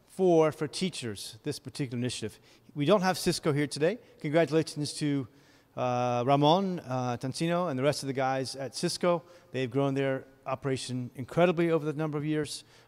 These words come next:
um, and this particular initiative was very selfless, I think,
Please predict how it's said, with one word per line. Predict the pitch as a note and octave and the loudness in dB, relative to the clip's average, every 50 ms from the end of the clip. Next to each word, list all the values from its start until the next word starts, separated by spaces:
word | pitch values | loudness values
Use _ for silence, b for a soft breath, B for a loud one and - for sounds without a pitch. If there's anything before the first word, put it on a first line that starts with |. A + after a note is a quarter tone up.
| b - | b -4
um, | B2 B2 A#2+ B2 | -4 -2 -2 -2
and | C3 C3 C3+ | -4 -4 -4
this | C3+ - | -4 -4
particular | - C3 - - E3 C3+ C#3 | -6 -8 -2 0 0 2 2
initiative | C3+ C#3 C#3 - - C3+ C#3 A2 B2+ | 2 2 2 2 0 -2 -2 -2 0
was | B2 B2 A#2+ A2+ - | -2 -2 -2 -2 -4
very | - C3 B2+ A2+ A2+ - - | -2 0 0 0 -2 -4 -6
selfless, | - - D#3 D#3+ D#3 - - D3+ D3+ - - - | -4 2 4 4 4 4 2 0 0 0 0 -4
I | - C#3 C#3+ | -2 -2 -2
think, | - - D3+ D3 C#3+ - | -2 0 -2 -2 -2 -4